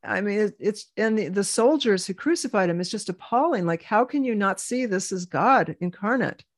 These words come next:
And they couldn't. They were spiritually blind.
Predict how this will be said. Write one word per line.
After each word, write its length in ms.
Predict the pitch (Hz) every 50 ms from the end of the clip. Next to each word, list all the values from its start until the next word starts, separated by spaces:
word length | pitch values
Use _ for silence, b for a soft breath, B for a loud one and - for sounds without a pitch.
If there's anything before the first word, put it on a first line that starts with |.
| _ _ _ _ _ _ _ _ _ -
And 380 | - 185 190 185 180 180 170 -
they 120 | - 196 185
couldn't. 480 | - - 285 440 466 180 - - - -
They 140 | 190 185 190
were 100 | 196 196
spiritually 500 | - - 208 202 208 208 - 214 208 196
blind. 520 | 185 185 190 220 247 214 170 165 170